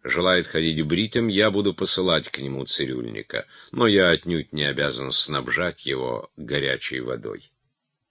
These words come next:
Лорд Мортимер держался стойко, во-первых, для того, чтобы показать конетаблю свое презрение, во-вторых, потому что заклятый его враг, король Эдуард, носил красивую светлую бородку.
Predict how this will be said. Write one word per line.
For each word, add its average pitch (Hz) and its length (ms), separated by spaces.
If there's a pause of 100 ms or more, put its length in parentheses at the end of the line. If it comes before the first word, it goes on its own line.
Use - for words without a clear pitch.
(2750)
Лорд 78 440
Мортимер 73 580 (180)
держался 65 560
стойко, 60 480
во-первых, 73 460
для 65 140
того, 71 240
чтобы 69 280
показать 69 460
конетаблю 64 580
свое 64 340
презрение, 67 800 (360)
во-вторых, 92 480
потому 95 320
что 95 240
заклятый 92 640
его 87 180
враг, 85 340
король 87 360
Эдуард, 85 400
носил 90 400
красивую 95 760
светлую 95 800
бородку. 85 680